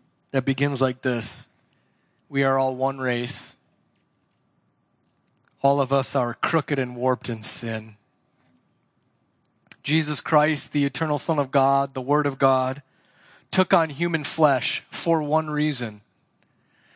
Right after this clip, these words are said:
so that he could have a body in which to bear our sins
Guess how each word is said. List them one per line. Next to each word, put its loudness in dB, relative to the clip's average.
so -2
that 4
he 0
could 2
have 4
a 0
body 2
in -6
which -2
to 0
bear 2
our 2
sins -2